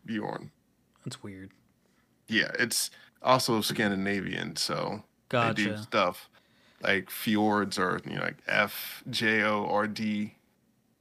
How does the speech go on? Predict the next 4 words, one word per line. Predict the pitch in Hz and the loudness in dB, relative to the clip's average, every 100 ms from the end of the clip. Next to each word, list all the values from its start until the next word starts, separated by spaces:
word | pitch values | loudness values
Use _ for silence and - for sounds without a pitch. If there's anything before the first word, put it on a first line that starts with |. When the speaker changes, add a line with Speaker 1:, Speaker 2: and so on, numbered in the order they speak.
| _ _ _ _ _ 143 | _ _ _ _ _ -2
Speaker 2:
Mm-hmm. | 139 135 131 131 127 _ | 0 0 0 -2 -6 _
Speaker 1:
It's | - - | -8 -2
craziness, | - 98 - 92 90 90 - | 2 2 0 -6 -6 -6 -8
just | - 107 | -8 -8